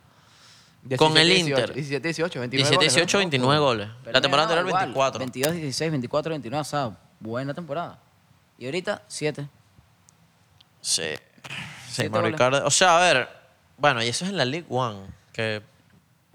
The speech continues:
Speaker 3: Adelante.
Speaker 1: ese hecho debería estar marcando treinta goles en la League One, pues.
Speaker 3: En Premier se dio, se avanzó veinte. No, mentira, doce.
Speaker 2: Y en Europa hizo cinco. Siete, siete, siete apariciones, cinco goles en Europa. No está tan mal y todo, pues.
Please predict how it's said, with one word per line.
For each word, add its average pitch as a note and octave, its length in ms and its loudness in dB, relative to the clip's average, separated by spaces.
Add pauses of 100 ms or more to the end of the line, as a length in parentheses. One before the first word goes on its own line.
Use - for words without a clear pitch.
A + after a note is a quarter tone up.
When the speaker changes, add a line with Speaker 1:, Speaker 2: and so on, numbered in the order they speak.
(380)
Speaker 3:
Adelante. A2 280 -8
Speaker 1:
ese C#3 160 2
hecho D3 160 2
debería B2+ 140 4
estar - 140 -6
marcando - 480 -20 (140)
treinta D3 280 -2
goles D3 220 0
en C#3+ 60 -4
la A2+ 80 -2
League A2+ 180 -4
One, G#2+ 220 -4
pues. G2+ 140 -12 (840)
Speaker 3:
En A2+ 60 -18
Premier A#2 240 -16
se G#2+ 160 -16
dio, G#2 160 -16
se D3 120 -16
avanzó C#3 340 -14
veinte. A2 240 -16 (100)
No, A#2+ 160 -18 (180)
mentira, F#2 280 -20
doce. F#2 220 -18 (300)
Speaker 2:
Y A2+ 60 -6
en A2 60 -2
Europa G#2+ 240 0
hizo B2 120 -8
cinco. G2+ 400 -8 (560)
Siete, A2+ 360 -6
siete, A#2+ 440 -2
siete B2 220 -2
apariciones, B2 460 -4
cinco C3+ 240 -8
goles F#2 200 -6 (160)
en G#2 100 -12
Europa. B2 280 -4
No - 880 -20
está - 180 -12
tan A2+ 120 -8
mal A#2 180 -2
y G#2+ 40 -6
todo, G2 240 -6
pues. F#2 140 -10